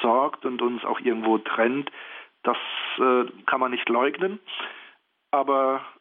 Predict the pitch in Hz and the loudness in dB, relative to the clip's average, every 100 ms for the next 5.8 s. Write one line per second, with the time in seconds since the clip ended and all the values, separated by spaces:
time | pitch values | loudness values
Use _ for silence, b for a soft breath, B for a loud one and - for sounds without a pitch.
0 | - 131 131 131 131 135 120 151 - 143 | -10 -4 0 0 0 -4 0 0 0 0
1 | 139 123 123 113 - 113 113 - 113 107 | 2 4 2 0 0 0 0 -2 -6 -2
2 | - 120 120 123 - 117 123 135 127 123 | 0 0 0 -10 0 0 2 -2 0 0
3 | 117 135 123 - B B B B B - | 2 2 2 0 B B B B B -4
4 | 127 127 120 - 131 131 135 131 120 - | -2 0 -2 0 0 0 -2 -4 -6 -2
5 | 123 139 127 120 127 127 120 120 | 2 2 2 0 0 0 2 2